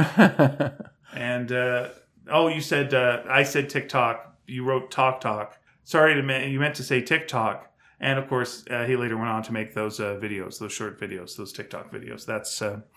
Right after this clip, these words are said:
Speaker 2: what the character TikTok did.
Speaker 1: Good for him.
Speaker 2: Yep. And his enemy was <laughs> YouTube, uh, this living tube that would just come along.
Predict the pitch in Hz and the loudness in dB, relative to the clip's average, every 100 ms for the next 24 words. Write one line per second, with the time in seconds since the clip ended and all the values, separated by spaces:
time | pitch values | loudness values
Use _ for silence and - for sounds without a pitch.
0 | - - - - 143 175 175 170 202 202 | -20 -20 -14 -10 -6 -2 -2 -2 -4 -4
1 | 127 - - - _ _ _ - 190 185 | -8 -6 -10 -12 _ _ _ 0 4 6
2 | 107 90 - _ _ _ - _ _ _ | 6 2 -8 _ _ _ -20 _ _ _
3 | - 127 160 - _ 120 110 135 - 160 | -10 -8 -8 -12 _ -12 -4 0 2 2
4 | 151 131 113 123 151 220 202 196 170 135 | 4 4 2 0 2 2 2 2 2 2
5 | 113 110 113 104 - - - - - 120 | 0 0 0 0 -6 -14 -12 -10 -2 0
6 | 139 139 131 - 139 123 117 107 - - | 2 0 -2 0 2 2 0 -2 0 4
7 | 277 - - - - 117 - 117 113 110 | 4 2 -8 -10 -8 -8 -6 -6 -4 -4
8 | 107 104 101 | -6 -8 -14